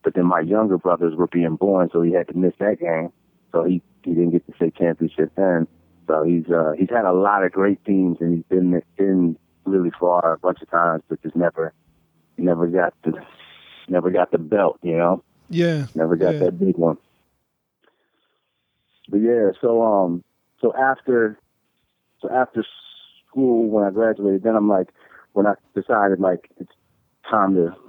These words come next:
Speaker 1: really, uh, you know, try my hat at this music shit, that's when I moved up to the D C area. So I moved up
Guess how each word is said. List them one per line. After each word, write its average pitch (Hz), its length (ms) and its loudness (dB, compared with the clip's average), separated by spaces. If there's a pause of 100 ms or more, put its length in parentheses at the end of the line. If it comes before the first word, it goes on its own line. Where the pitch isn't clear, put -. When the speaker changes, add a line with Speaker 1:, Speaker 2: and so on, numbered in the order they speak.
(220)
Speaker 1:
really, 92 540 0
uh, 82 300 2
you 82 160 0
know, 78 320 0 (680)
try 95 180 0
my 90 240 2
hat 95 220 2
at 85 120 -2
this 90 180 0 (840)
music 98 460 -2
shit, 90 200 0
that's 104 220 -2
when 113 100 0
I 95 40 2
moved 95 260 0
up 92 120 0
to 92 80 -2
the 87 60 2
D 80 220 -4
C 85 140 0
area. 69 580 0
So 87 80 -2
I 87 60 0
moved 92 360 -2
up 90 100 -2